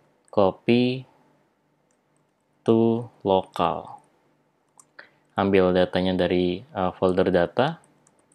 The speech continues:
online store dot C S V, kita mau letakkan di, eh, root dari user satu atau mau di folder mana. Di sini dicoba dengan di rootnya saja. Kemudian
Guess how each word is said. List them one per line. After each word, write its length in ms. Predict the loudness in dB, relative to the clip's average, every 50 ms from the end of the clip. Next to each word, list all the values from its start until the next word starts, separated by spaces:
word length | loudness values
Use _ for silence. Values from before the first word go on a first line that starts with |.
| _ _ _ _ _ _ _ _ _ _ _
online 560 | -4 -2 -2 0 0 0 2 0 0 -2 -4
store 640 | -6 -10 -14 -14 -2 2 2 4 4 2 -2 -6 -12 -20 _ _ _ _ _ _ _ _ _ _
dot 400 | -2 0 0 0 0 -2 -6 -8
C 160 | -6 -4 -4
S 240 | -4 -4 -6 -8 -6
V, 240 | -4 -4 -4 -4 -8 -12 _ _ _ _ _ _ _ _ _ -4
kita 320 | -2 -2 0 0 0 -2
mau 240 | 0 0 -2 0 0
letakkan 560 | -2 -2 -2 -4 -6 -4 -4 -2 -2 -2 -2
di, 400 | -2 -2 -2 0 -2 -2 -4 -8 -12 -20 _ _ _ _ -4
eh, 340 | -2 0 0 0 0 -2 0 2
root 240 | 4 4 2 2 0
dari 320 | 0 2 2 2 2 0
user 320 | -2 -2 0 0 0 0
satu 480 | -2 -4 -6 -6 -6 -6 -8 -8 -8 -8
atau 320 | -6 -6 -6 -4 -4 -4
mau 240 | -4 -2 -2 -2 -2
di 80 | -4 -2
folder 320 | 0 0 0 2 0 0 -2 -2
mana. 400 | -2 -2 -2 -4 -6 -6 -10 -14 _ _ _ _ _ _ _ _ _ _ _ _ _ _
Di 160 | -8 -8 -4
sini 640 | -2 -2 0 0 2 0 0 0 0 -2 -4 -6 -6
dicoba 480 | -6 -4 -4 -2 0 0 0 0 0 0
dengan 400 | 0 -2 -2 -2 -2 -4 -4 -6 -10 -14 _ _ _
di 160 | -2 0 0 0
rootnya 400 | 0 -2 -4 -4 -6 -8 -8 -6
saja. 480 | -6 -6 -6 -4 -4 -4 -6 -6 -6 -10 _ _ _ _ _ _ _ _ _ _ _ _ _ _ _ _ _ _ _ _ -12 -6
Kemudian 480 | -4 -2 0 2 2 2 2 0 -2